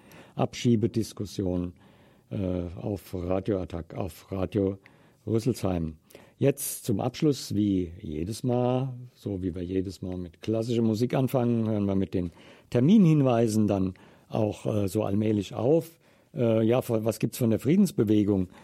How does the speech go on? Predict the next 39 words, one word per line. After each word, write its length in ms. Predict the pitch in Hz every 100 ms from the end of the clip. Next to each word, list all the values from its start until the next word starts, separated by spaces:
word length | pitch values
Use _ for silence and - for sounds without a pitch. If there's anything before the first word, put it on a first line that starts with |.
| - -
zu 180 | - 113
berichten? 640 | 113 147 - 170 147 143
Die 220 | 120 113 123
Aktion 460 | 117 - 131 135
Frieden 380 | 123 131 127 123
geht, 300 | 123 143 139
dieser 200 | 117 113
Staffellauf 600 | - 139 151 143 131 -
quer 200 | 123 120
durch 200 | 127 117
Deutschland, 560 | 117 120 - 135 131 - - - - - 131
äh, 360 | 123 120 113
wurde 220 | 120 143
beendet. 640 | 117 110 123 175 220 - 113
Nun, 220 | 123 143
es 160 | 127 -
haben 160 | 131
mehr 340 | 127 147 147 151
Leute 380 | 135 147 143 123
teilgenommen, 640 | 123 143 143 139 143 139
als 200 | 131 120
man 100 | 123
erwartet 500 | 110 101 107 147 131
hat, 200 | 127 127
aber 260 | 113 107 117 127
weniger, 680 | 113 104 117 117 110 101 - - - -
als 260 | 107 -
vielleicht 360 | - 87 82 - - - -
notwendig 640 | 110 127 151 123 123 113
gewesen 460 | - 101 110 98 95
wären. 280 | 120 170 143
Aber 260 | 107 107
für 160 | - 113
die 80 | 95
Beteiligten 580 | 90 95 92 101 104
war's 340 | 98 98 101 - - - -
eine 180 | 104 98
sehr 260 | 98 104
gute 360 | 98 104 101